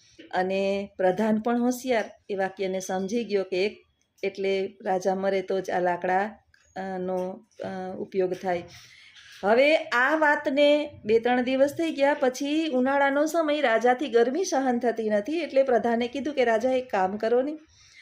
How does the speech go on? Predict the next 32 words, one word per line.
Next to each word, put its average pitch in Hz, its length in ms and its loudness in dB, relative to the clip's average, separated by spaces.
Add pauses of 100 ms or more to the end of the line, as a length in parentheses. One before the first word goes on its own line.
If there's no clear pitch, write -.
(240)
અ, 214 60 -4 (540)
એ 247 80 4
સમયની 233 440 0
અંદર 220 200 0
પંખા, 214 380 -2
એ 208 120 0
સી, 208 180 -6
કુલર 202 300 0
આવું 190 200 0
કંઈ 196 180 -2
હતું 185 300 -4
નહીં 233 240 -6 (200)
એટલે 196 560 -2 (380)
માણસ 196 380 -4
જે 262 120 -4
છે 392 160 -4
ને 311 100 -4
એ 214 80 -2
તાજમાં 190 680 -2
હવા 202 180 2
ખાવાના 208 440 -2
સ્થળો 214 340 -2
બનાવતા, 185 540 -2
હવા 202 140 0
ખાવાના 202 400 -4
જુઓ 294 200 -6
તમે 220 240 -6
મહેલો 190 480 0
છે 185 160 -6
સાપુતારા 185 640 -2
અને 180 140 -6
બધાય, 185 340 -2